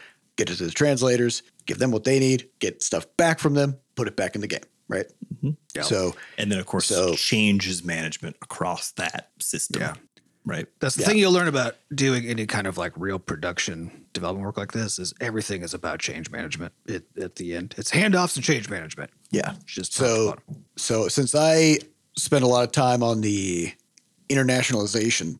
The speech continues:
Speaker 1: side of things, which is setting up the game and programming it so they can accommodate, uh, multiple languages. I'll talk about that, uh,
Speaker 2: Mm-hmm.
Speaker 1: that part, which is, so I think about it as kind of, like, three primary problem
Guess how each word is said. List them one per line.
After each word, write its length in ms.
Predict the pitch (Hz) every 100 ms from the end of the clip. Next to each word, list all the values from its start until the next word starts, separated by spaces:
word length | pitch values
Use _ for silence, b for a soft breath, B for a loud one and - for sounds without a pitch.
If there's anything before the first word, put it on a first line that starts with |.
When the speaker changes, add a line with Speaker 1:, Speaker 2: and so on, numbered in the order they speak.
| _ -
Speaker 1:
side 360 | - 87 82
of 80 | 82
things, 420 | - 76 78 90
which 160 | 90 82
is 220 | - - _ -
setting 320 | 165 143 131
up 100 | 127
the 80 | 110
game 260 | 117 113
and 120 | 98
programming 500 | - 110 107 104 101
it 120 | 90 -
so 120 | 98
they 140 | 98
can 120 | 95
accommodate, 680 | 87 - 113 104 98 87 80 _ -
uh, 140 | 90
multiple 360 | 90 80 - 73
languages. 580 | 78 71 78 - - -
I'll 80 | 151
talk 160 | 175
about 180 | 139 123
that, 200 | 131 - - -
uh, 280 | 101 98 95
Speaker 2:
Mm-hmm. 140 | -
Speaker 1:
that 180 | 107 110
part, 240 | 123 135 - B B
which 260 | - 117 -
is, 480 | 110 110 98 - - _
so 100 | -
I 40 | 170
think 140 | 180
about 100 | 147
it 40 | 131
as 80 |
kind 140 | - 131
of, 60 |
like, 160 | 113 -
three 420 | - 151 151 165
primary 800 | 147 135 131 127 120 117 107 101 _
problem 580 | - 120 95 90 71 65